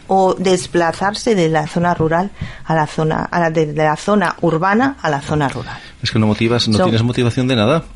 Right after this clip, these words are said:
Speaker 2: absolutamente de nada, y es que además estás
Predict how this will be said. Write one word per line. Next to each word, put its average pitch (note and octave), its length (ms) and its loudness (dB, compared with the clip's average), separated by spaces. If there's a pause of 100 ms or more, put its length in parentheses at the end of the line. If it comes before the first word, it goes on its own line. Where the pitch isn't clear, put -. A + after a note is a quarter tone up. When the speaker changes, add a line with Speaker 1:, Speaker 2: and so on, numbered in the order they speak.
(160)
Speaker 2:
absolutamente G2+ 800 0
de A#2+ 80 0
nada, C3+ 220 2
y A2+ 60 2
es - 80 -2
que G#2+ 80 0
además A2 320 2
estás B2 440 0